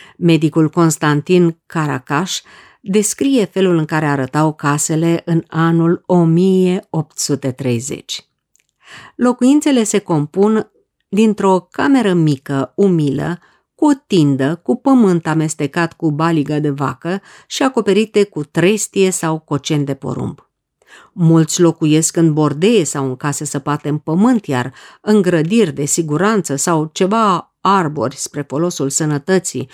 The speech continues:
împodobire sau repaus, foarte rar se văd. În locul acestora se văd pe lângă case grămezi de balici de vite și alte mormane de murdării. Apoi, Constantin Caracaș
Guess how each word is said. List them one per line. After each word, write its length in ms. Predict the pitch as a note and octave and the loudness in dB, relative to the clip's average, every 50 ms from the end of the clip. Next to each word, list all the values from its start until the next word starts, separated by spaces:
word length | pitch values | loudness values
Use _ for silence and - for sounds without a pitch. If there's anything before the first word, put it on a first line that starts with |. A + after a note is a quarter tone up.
| - - - - | -20 -20 -12 -2
împodobire 760 | A3 A#3 G#3 F#3+ G3 F3+ D#3 D3 C#3 C3+ D3+ G3 G3+ E3 C#3 C3+ | 0 0 2 2 2 2 2 2 0 0 0 0 0 0 0 -2
sau 260 | C3 - D3 C#3 C#3+ | -4 -6 -6 -6 -4
repaus, 640 | C3+ C3 B2+ - - A#3+ A3+ G#3 G3 G3+ - - _ _ _ _ _ | -4 -4 -4 -2 0 0 0 2 0 -2 -4 -8 _ _ _ _ _
foarte 520 | _ - - G3 F#3+ D#3+ C#3+ C#3 - - B2 | _ -6 -2 0 0 0 0 -2 -4 -6 -6
rar 220 | A#2+ B2 B2 B2 | -4 -4 -6 -8
se 160 | - - C3+ | -8 -10 -10
văd. 380 | A#2+ B2 - B2+ A#2+ _ _ _ _ _ _ _ _ _ _ _ _ _ _ _ _ _ _ | -10 -8 -10 -12 -12 _ _ _ _ _ _ _ _ _ _ _ _ _ _ _ _ _ _
În 180 | - G#3+ G#3 G3+ | 0 2 2 4
locul 300 | G3 G3 - - F3 D#3 | 2 2 2 0 0 0
acestora 600 | C#3 C#3 - - A3+ - - - G#3+ G3+ F#3 - | 0 -4 -4 -4 -4 -4 -2 -2 -2 0 0 -2
se 160 | - - D3 | -2 -4 -6
văd 200 | A#2+ C3+ C#3 C3+ | -4 -4 -6 -6
pe 120 | - D3 | -4 -2
lângă 260 | C#3 D3+ D#3 D#3 D#3 D3+ | -2 0 0 0 0 -2
case 580 | D3+ - F3 F3 F#3 F#3 - - G#3 G#3 G#3 _ _ _ _ _ - | -4 -4 -4 -4 -2 -2 -2 0 0 -2 -2 _ _ _ _ _ -10
grămezi 540 | A3 G#3 A3+ A3 G#3 G3+ G3 F#3+ F3+ D#3+ D3+ | -4 0 2 2 4 4 4 2 2 0 0
de 140 | D3+ D3 | -2 -2
balici 500 | C#3+ C#3 D3 D3+ D3 C3+ B2+ B2+ C3 - | -2 0 0 0 0 0 -2 -4 -6 -8
de 120 | - C3 C#3+ | -6 -6 -6
vite 440 | C#3+ D#3 G#3 A3+ G#3+ - F#3+ F#3 F3+ | -2 0 0 0 0 0 -2 -2 -2
și 180 | - - D#3 | -2 -4 -6
alte 380 | C3 C3+ D3+ E3 D#3+ - D#3+ D3+ | -4 -2 -2 -2 -2 -2 -2 -4
mormane 480 | D3 C3+ C3+ C3+ C3+ C3+ C3+ C#3 C3+ | -2 -2 -4 -2 0 0 0 0 -2
de 200 | C3+ C#3 C#3 C#3 | -2 -2 -2 -2
murdării. 680 | C3+ C3+ C3 C3 C3 B2+ C#3 C3 B2+ B2 A#2 - - _ _ _ _ _ _ _ _ _ _ _ _ _ _ _ _ - _ _ _ _ _ _ _ - | 0 -2 -2 -4 -6 -6 -6 -6 -6 -6 -10 -12 -16 _ _ _ _ _ _ _ _ _ _ _ _ _ _ _ _ -20 _ _ _ _ _ _ _ -4
Apoi, 540 | - A3+ A3 - G3+ A3+ A#3 B3 B3+ A#3+ - | -4 -4 0 2 2 4 4 2 2 0 -4
Constantin 680 | - D3 C3+ C3 - - A#2+ B2 B2+ - D3+ C#3 C3+ C3 | -2 -2 -2 -2 -2 -4 -4 -4 -4 -2 -2 -2 -2 -4
Caracaș 640 | - C#3+ B2+ B2+ C3 C3 - - D#3 E3+ F3+ - | -4 -6 -4 -4 -4 -4 -4 -2 -2 -2 -2 -6